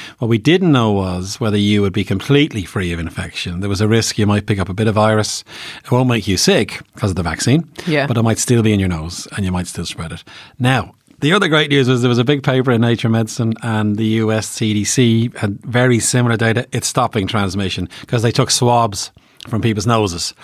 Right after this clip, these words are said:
Speaker 1: who were vaccinated.
Speaker 2: That's amazing.
Speaker 1: They couldn't detect any virus. In nine-, ninety percent of them, there was no virus. Uh, the Israeli study said there was a four point five fold decrease in the amount of virus. So you could, you could take a tiny bit,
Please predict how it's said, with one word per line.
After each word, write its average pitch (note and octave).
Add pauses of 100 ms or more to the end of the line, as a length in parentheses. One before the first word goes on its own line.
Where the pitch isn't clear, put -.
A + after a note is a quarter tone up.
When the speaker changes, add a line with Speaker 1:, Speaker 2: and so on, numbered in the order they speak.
(140)
Speaker 1:
who C3+
were A#2
vaccinated. G2+ (180)
Speaker 2:
That's E3+
amazing. F3
Speaker 1:
They A#2
couldn't A2+
detect G2
any F#2
virus. F2
In G#2
nine-, C3+
ninety D3+
percent C#3
of A#2+
them, B2
there A2
was G2
no G#2
virus. C3+ (760)
Uh, A#2
the A#2+
Israeli C#3
study A#2+
said A#2
there A2
was G#2
a G#2
four C3+
point A#2+
five A#2
fold G#2
decrease A#2+
in G2+
the F#2+
amount F#2
of F2+
virus. E2+
So A2
you G2
could, G2+
you A#2+
could G#2+
take G2
a A2
tiny A2+
bit, -